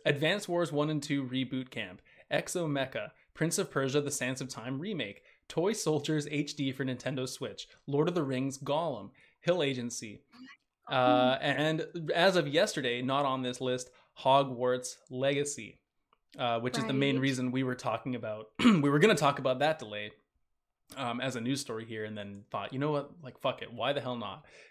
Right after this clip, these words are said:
Speaker 1: Just read this entire list." And so there you go, folks. Um, <laughs> Kate, I need some more water, so I'll turn it over to you. Like, what the heck is going on?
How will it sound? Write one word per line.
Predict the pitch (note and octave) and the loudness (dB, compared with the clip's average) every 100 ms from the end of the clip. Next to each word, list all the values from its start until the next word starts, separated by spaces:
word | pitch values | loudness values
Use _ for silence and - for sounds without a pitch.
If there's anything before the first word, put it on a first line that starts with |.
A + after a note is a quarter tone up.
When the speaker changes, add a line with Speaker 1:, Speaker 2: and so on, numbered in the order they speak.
| - | -6
Speaker 1:
Just | C#3 - | -6 -4
read | C3 A#2+ | -4 -4
this | B2 | -6
entire | A#2 - A2 G2 | -10 -6 -6 -6
list." | F#2+ G#2+ - | -10 -14 -10
And | C3 | -6
so | B2 C#3+ | -2 0
there | D#3 | 0
you | F3+ | 0
go, | C#3 B2+ | -2 -2
folks. | A#2+ A#2 A#2 - - - | -2 -6 -6 -10 -12 -6
Um, | A#2 G#2+ G#2+ G2+ A2 _ - | -4 -4 -8 -12 -16 _ -16
<laughs> | - | -12
Kate, | - D3 C#3 | -2 0 0
I | |
need | F3 | -2
some | - | -4
more | C#3 B2 | -4 0
water, | C3+ C3 | 2 2
so | A#2+ C3 | 0 -4
I'll | C3 | -4
turn | F#3+ | -4
it | F#3+ | -2
over | D#3+ C#3+ | -2 0
to | - | 2
you. | C#3 C3 | 2 2
Like, | B2 | -4
what | D#3+ G#3+ - | 0 -2 0
the | |
heck | A3 G3+ | 2 4
is | G3+ D#3+ | 2 0
going | D#3 D3 | 2 2
on? | B2+ C3 D3 | 2 0 -2